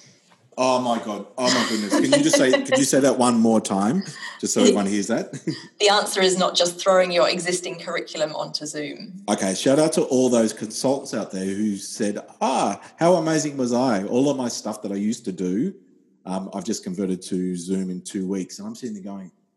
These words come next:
Speaker 1: "You what? What did
Speaker 2: Mm.
Speaker 1: you do? It took you two weeks? Like, what the?"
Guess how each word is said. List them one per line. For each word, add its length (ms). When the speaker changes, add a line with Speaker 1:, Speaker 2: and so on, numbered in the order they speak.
Speaker 1:
"You 120
what? 560
What 140
did 120
Speaker 2:
Mm. 120
Speaker 1:
you 60
do? 460
It 120
took 180
you 80
two 340
weeks? 640
Like, 240
what 300
the?" 240